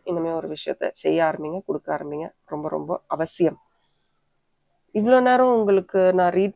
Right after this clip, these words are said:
பண்ணதெல்லாம் எப்படி resonate ஆச்சுன்னு சொல்லுங்க. இதுல எவ்வளோ விஷயங்கள் நீங்க வந்து, அ, எனக்கு, "அம்மா, நிஜமாவே இதுல இருந்து எனக்கு விடுதலை தேவைன்னு" நினைக்கிறீங்க, அதெல்லாம் do let me know. ஆ,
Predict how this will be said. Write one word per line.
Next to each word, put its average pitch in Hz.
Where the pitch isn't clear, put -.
பண்ணதெல்லாம் 170
எப்படி 175
resonate 185
ஆச்சுன்னு 170
சொல்லுங்க. 160
இதுல 196
எவ்வளோ 202
விஷயங்கள் 202
நீங்க 202
வந்து, 175
அ, 160
எனக்கு, 156
"அம்மா, 160
நிஜமாவே 190
இதுல 214
இருந்து 175
எனக்கு 170
விடுதலை 165
தேவைன்னு" 156
நினைக்கிறீங்க, 143
அதெல்லாம் 156
do 196
let 196
me 151
know. 165
ஆ, 175